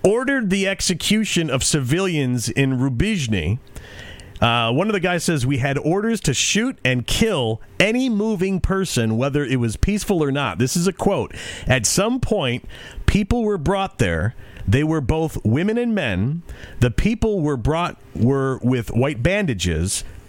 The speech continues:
They were residents of Rubizhny. They put everyone in front of us, and we were ordered to shoot them all." Now, this is coming from,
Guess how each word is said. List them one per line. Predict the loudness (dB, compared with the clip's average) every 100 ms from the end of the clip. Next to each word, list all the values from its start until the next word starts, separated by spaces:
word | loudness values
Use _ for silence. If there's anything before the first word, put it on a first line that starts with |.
| -4
They | 2 4
were | 4 2
residents | 2 0 0 0 0 -2
of | 0 2 2 0
Rubizhny. | 2 2 2 0 0 -2 -2 -4 -10 -12 -14 -4 0
They | 2 2
put | 2 0 0 0
everyone | 2 2 2 0 0
in | -2
front | 0 2 2
of | 2
us, | 0 -2 0
and | 2 2
we | 2
were | 0 0
ordered | 0 0 0 0 0
to | 0
shoot | 0 0 0 0
them | 0 2 0 0 0
all." | 0 0 -2 -4 -8 -10 -12 -14 -14 -14 -2
Now, | 2 2 2
this | 2 2
is | 0
coming | 0 0 0 -2
from, | 0 2 2 0 -2